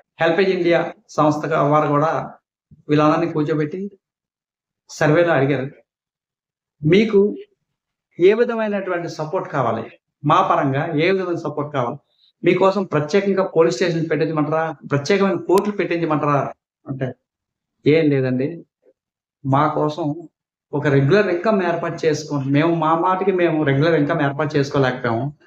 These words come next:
అలాగే రెగ్యులర్ ఇన్కమ్ ఏర్పాటు చేసుకోవడం కోసం మీరు భారతదేశ ప్రజలకందరికీ తెలియజేయండి. సెల్ఫ్ డిపెండెంట్, ఎవరి మీద డిపెండ్ అవ్వకుండా వాళ్ళ మీదే వాళ్ళు డిపెండ్ అయినట్టుగా,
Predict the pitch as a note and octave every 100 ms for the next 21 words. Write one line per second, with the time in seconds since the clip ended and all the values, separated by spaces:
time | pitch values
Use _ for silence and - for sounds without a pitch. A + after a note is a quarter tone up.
0 | _ _ _ _ - E3 G3+ F3+ F#3+ -
1 | _ C#3+ D#3 G#3 B3+ A#3+ G#3+ A3+ G#3 F#3
2 | F#3+ G3+ G3 F#3 F3+ F#3 F#3 F3+ E3 E3
3 | F3+ E3+ F#3 _ _ D#3+ F3+ D#3+ D3+ -
4 | _ _ _ _ _ _ _ _ _ _
5 | _ _ _ _ D3+ E3+ G3+ G3 F3+ D#3+
6 | - D#3+ F3+ E3 D#3+ D#3+ G3 D#3 C#3+ -
7 | _ _ E3+ F#3 D3+ A#2 C#3 - F#3 G3+
8 | G#3 G3+ G3+ F#3 E3+ B2 - - _ -
9 | D3 G3 G3+ F#3+ F3+ D#3+ F#3 F3 D3+ D3+
10 | D#3 D#3+ F3 - - _ B2+ D3 F#3+ G3
11 | G3 G3 F#3+ D#3+ C#3 D3+ E3+ E3 D3+ D3+
12 | D3 D3+ C3+ D3